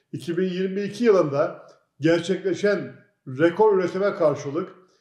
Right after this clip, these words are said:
fiyatların düşük olması ile iki bin yirmi üç yılında ekim alanları azaldı. İki bin yirmi üç yılında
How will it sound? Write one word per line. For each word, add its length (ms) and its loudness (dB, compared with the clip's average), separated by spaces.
fiyatların 680 2
düşük 240 -8
olması 460 0
ile 260 0
iki 260 -6
bin 60 -2
yirmi 340 -4
üç 180 -6
yılında 600 0
ekim 260 -2
alanları 440 0
azaldı. 520 -2
İki 260 -2
bin 120 -2
yirmi 260 0
üç 200 -4
yılında 640 0